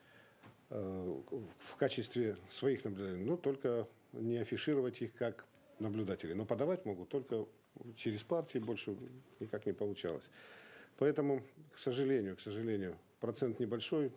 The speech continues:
ну, около десяти процентов, наверное, мы, мы только смогли использовать вот наших наблюдателей. Но многие наблюдатели,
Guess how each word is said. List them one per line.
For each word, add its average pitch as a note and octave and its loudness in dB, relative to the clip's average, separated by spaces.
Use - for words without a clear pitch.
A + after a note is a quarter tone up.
ну, C#3+ 2
около A#2+ 0
десяти A2 -2
процентов, A2 -2
наверное, G2+ 0
мы, G2 0
мы G2 -2
только F#2+ -2
смогли G2+ -2
использовать F2 -2
вот - -8
наших - -6
наблюдателей. G2+ 0
Но A2+ 4
многие C#3 4
наблюдатели, D3 2